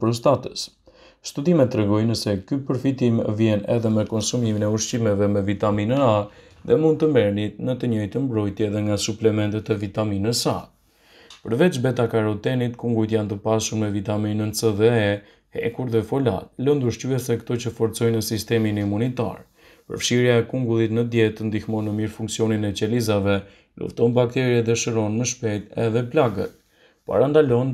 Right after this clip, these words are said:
tensionin e lartë të gjakut. Ngjyra portokallie e kungullit tregon gjithashtu se kjo perime është e pasur me kalium. Kjo është e rëndësishme për uljen e tensionit të lartë të gjakut.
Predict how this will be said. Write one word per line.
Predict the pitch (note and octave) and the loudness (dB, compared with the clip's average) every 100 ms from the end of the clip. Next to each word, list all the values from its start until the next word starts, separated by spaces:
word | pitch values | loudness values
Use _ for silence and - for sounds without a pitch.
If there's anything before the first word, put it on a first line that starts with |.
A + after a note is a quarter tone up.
| C3 | -2
tensionin | C#3+ C3+ B2 B2 B2+ | -4 0 0 0 0
e | C3 | 0
lartë | A2 G2+ F#2+ - | 2 0 0 -4
të | A2+ | 0
gjakut. | C#3 C3+ - - - _ _ _ _ _ _ - | 2 2 -2 -12 -14 _ _ _ _ _ _ -8
Ngjyra | A#2 F3+ F3 | 0 4 6
portokallie | C#3 B2 A#2+ B2+ A#2 A#2+ A#2 | 4 -2 0 4 4 4 2
e | A2 | 2
kungullit | B2+ B2 A2+ A2+ | -4 -2 0 0
tregon | A2 G#2 G#2+ G#2+ | -2 -2 -2 -2
gjithashtu | G#2 G#2+ G2+ - A2+ | -2 -4 -4 -4 -2
se | A2 | -2
kjo | G#2+ F#2+ | -2 -2
perime | G2+ G2+ A2+ A2+ | 0 0 2 2
është | A2 G2+ | 0 -2
e | G2 | -4
pasur | G2+ G2+ G#2+ | -2 -2 -2
me | G2+ G2 | -2 -2
kalium. | F#2 C#3 G2+ - - _ _ _ | 0 0 0 -4 -16 _ _ _
Kjo | - F#2+ | -4 -4
është | - | -2
e | G#2+ | -2
rëndësishme | G#2 G#2 - A#2+ A#2 C#3 | 0 -2 -2 -2 -2 -2
për | C3+ C3+ | -2 0
uljen | A#2 A2 A2 | 2 2 2
e | A2 | 0
tensionit | A2 G#2+ - G#2 G2+ G2 | 0 -2 -2 -2 -2 -2
të | A#2 | 0
lartë | G#2 G2 F#2 | 2 0 -2
të | A2+ | -4
gjakut. | C3 B2 - - | 0 -2 -4 -12